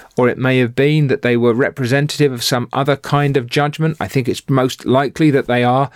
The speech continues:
literal. And they might have said, "Well, what prospect is there in year after year of blight, when all our anticipated fruitfulness has come to nothing because we have sinned against our God?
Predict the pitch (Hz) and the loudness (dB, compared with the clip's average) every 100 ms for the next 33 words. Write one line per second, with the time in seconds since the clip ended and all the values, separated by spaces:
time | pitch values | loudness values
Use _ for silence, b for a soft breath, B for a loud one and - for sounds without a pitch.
0 | B B 117 139 - 139 160 _ B B | B B 0 0 0 0 0 _ B B
1 | B B - 135 135 139 139 120 123 - | B B -6 -2 0 2 2 0 -2 0
2 | 135 123 131 131 120 139 170 - - - | -2 0 0 0 -2 0 0 -2 -8 -2
3 | 175 160 - 117 117 - - b b - | 0 0 -2 -2 -2 -4 -16 b b -2
4 | 131 - 113 98 - _ _ B B B | -2 0 -2 -2 -10 _ _ B B B
5 | - 131 123 - 131 151 175 175 170 160 | -2 0 0 -4 0 2 4 4 2 2
6 | - 139 123 143 143 117 113 - 135 123 | 0 0 2 2 2 0 -2 0 0 0
7 | - - b b b b 127 127 - _ | -6 -16 b b b b 0 0 -4 _
8 | 147 170 175 156 147 143 - b b 139 | 2 4 4 2 0 -2 -6 b b -6
9 | - - 185 175 - 160 156 151 139 - | -4 0 0 0 0 0 2 -2 -2 -2
10 | 160 131 - 127 123 - 123 - - 151 | 0 0 0 0 0 0 -2 -2 -2 0
11 | 151 135 143 143 - 113 110 120 131 123 | 0 0 0 0 -4 -2 -2 0 0 0
12 | 120 110 104 - 165 165 156 147 147 139 | 2 2 0 -2 0 0 0 0 -2 -4
13 | - 131 120 113 127 113 101 | -4 -2 -2 0 0 0 -2